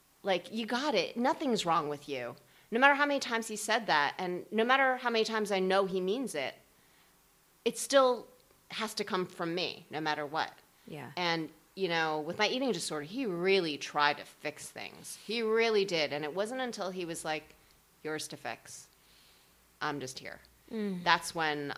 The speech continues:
Speaker 1: I could finally, finally get better.
Speaker 2: It's very hard to watch someone you love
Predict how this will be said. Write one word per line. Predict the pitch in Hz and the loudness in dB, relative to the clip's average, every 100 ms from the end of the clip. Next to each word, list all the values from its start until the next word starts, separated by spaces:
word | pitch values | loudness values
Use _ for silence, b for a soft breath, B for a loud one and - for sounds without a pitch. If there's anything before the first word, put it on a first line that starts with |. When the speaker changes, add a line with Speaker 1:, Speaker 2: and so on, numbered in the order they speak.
| 151 | 0
Speaker 1:
I | 131 131 135 | 2 0 -4
could | - 131 | -12 -16
finally, | - 160 147 151 139 123 117 127 - _ _ _ _ | -12 -2 0 0 -2 -6 -8 -12 -16 _ _ _ _
finally | - - 196 202 165 131 120 131 - _ _ _ _ - | -20 6 8 8 2 -4 -10 -16 -20 _ _ _ _ -2
get | 151 - - | -2 -2 -8
better. | 127 107 87 - - - | -6 -6 -8 -16 -16 -14
Speaker 2:
It's | 214 | 0
very | 247 262 | 2 4
hard | 233 190 | 2 0
to | 190 | 0
watch | 180 - | -2 -2
someone | - 175 165 | -8 -10 -12
you | 165 | -12
love | 165 165 - | -12 -12 -14